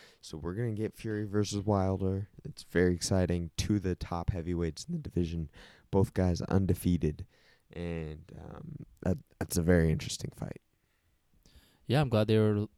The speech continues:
Speaker 2: able to put that together. How long have they been working on that one for? 'Cause wasn't Deontay Wilder,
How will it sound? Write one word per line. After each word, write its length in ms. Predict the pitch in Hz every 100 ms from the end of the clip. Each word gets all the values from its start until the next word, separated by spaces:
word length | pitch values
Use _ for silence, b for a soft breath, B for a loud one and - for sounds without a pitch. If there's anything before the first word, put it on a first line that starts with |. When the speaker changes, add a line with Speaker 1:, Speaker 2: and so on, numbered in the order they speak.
| -
Speaker 2:
able 280 | 110 117 110
to 100 | 113
put 180 | 120 110
that 140 | 104
together. 460 | 110 104 107 104 117
How 120 | 131
long 140 | 143 156
have 100 | 131
they 80 | 123
been 160 | 107
working 260 | 101 127 113
on 120 | 92
that 160 | 107 107
one 100 | 101
for? 360 | - 104 104 - _ -
'Cause 160 | 107
wasn't 280 | 120 135 135
Deontay 360 | 127 123 123 117
Wilder, 500 | 113 117 117 113